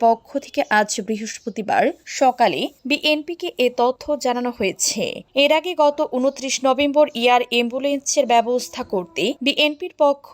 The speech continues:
থেকে দলের মহাসচিব মির্জা ফখরুল ইসলাম আলমগীর চিঠি লেখেন ঢাকায় কাতারের রাষ্ট্রদূত সেরাইয়া আলী আল কাহতানির কাছে। তেইশ নভেম্বর রাতে শ্বাসকষ্ট দেখা দিলে খালেদা জিয়াকে এফআর কেয়ার হাসপাতালে নেওয়া হয়।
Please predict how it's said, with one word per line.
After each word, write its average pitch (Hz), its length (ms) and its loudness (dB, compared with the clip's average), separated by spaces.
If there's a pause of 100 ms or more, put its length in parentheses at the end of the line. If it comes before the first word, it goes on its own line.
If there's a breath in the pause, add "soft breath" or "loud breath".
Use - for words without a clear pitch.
থেকে 294 280 -8
দলের 233 320 2
মহাসচিব 226 680 -8
মির্জা 233 400 -4
ফখরুল 240 520 -4
ইসলাম 190 400 -6 (120)
আলমগীর 320 580 -2
চিঠি 285 340 -10
লেখেন 240 380 -2
ঢাকায় 269 480 -2
কাতারের 233 480 0 (160)
রাষ্ট্রদূত 254 680 0 (100)
সেরাইয়া 320 420 2 (260)
আলী 262 280 0 (180)
আল 196 120 2 (140)
কাহতানির 294 840 0
কাছে। 202 480 -4 (280)
তেইশ 330 340 2
নভেম্বর 370 420 -4
রাতে 277 300 2
শ্বাসকষ্ট 294 720 0
দেখা 247 360 0
দিলে 269 200 0
খালেদা 240 440 0
জিয়াকে 254 440 -2
এফআর 220 480 0
কেয়ার 180 280 0
হাসপাতালে 277 720 -4
নেওয়া 226 260 -6
হয়। - 260 -2